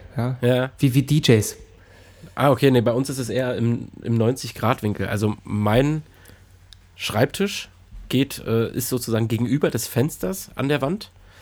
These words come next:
Speaker 2: Und, äh, von meiner Frau, der Schreibtisch, der steht sozusagen, ich kann sowas nicht erklären.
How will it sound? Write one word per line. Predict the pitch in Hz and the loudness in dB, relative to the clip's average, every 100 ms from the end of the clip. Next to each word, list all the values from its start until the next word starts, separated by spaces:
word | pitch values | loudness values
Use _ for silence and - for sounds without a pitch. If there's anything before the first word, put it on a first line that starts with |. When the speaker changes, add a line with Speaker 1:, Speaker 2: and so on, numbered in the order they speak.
| - - - - - | -20 -20 -20 -20 -20
Speaker 2:
Und, | - 117 117 - | -2 0 0 0
äh, | 113 107 | 0 0
von | 117 | 0
meiner | 110 110 | 2 0
Frau, | - 110 151 | 0 0 2
der | 156 147 151 139 | 2 0 0 -4
Schreibtisch, | 117 - 143 - 143 | -8 -6 -6 -6 -8
der | - | -8
steht | 123 131 131 | -6 -6 -6
sozusagen, | 123 131 120 120 131 131 120 - - - _ - - _ _ - _ _ - - | -8 -4 0 0 -2 -6 -10 -20 -20 -20 _ -20 -20 _ _ -20 _ _ -20 -18
ich | - | -8
kann | 113 113 | -2 0
sowas | 107 - | -2 -4
nicht | 110 | -6
erklären. | 101 113 104 | -4 -4 -4